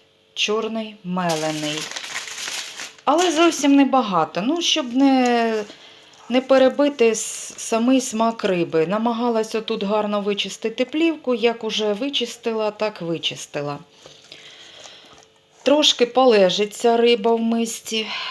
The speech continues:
потім я її змащу майонезом і сметанкою у пропорції десь один до одного. Перекладу на ось таке деко, е, з фольгою.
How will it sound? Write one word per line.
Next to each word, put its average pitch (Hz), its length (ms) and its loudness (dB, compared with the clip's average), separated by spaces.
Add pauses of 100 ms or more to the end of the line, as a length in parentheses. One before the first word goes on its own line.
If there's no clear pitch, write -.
(120)
потім 269 380 0
я 220 220 2
її 202 460 -2
змащу 208 640 0
майонезом 214 840 0
і 233 120 2
сметанкою 196 1080 -2 (420)
у 233 100 -2
пропорції 240 760 0
десь 226 260 2
один 226 360 0
до 214 100 0
одного. 208 640 -2 (1120)
Перекладу 269 840 4
на 220 480 2 (960)
ось 220 240 -4
таке 214 400 -2 (160)
деко, 208 760 0 (2250)
е, 208 180 -2
з 208 80 -8
фольгою. 226 800 2